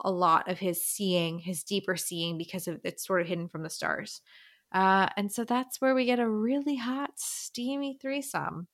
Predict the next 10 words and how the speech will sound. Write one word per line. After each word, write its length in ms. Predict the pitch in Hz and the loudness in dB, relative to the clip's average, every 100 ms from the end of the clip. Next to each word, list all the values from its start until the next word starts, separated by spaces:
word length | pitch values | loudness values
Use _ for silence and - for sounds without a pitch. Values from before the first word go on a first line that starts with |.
| - | -2
And 140 | 240 | 0
it's 160 | 247 - | 0 0
really 500 | 226 254 262 269 - 208 | 6 8 8 6 2 4
nice 520 | 220 220 - - - - - | 6 4 0 -8 -10 -10 2
feeling 340 | 190 190 190 | 4 6 4
to 140 | 202 226 | 0 -2
see 340 | - 190 190 - | 0 -2 -2 -6
Tori 580 | - 196 190 190 190 - - - _ | 2 4 6 4 0 -6 -20 -20 _
and 160 | 233 208 | 0 4
Darius 680 | 196 180 175 170 180 - | 6 6 6 4 0 -6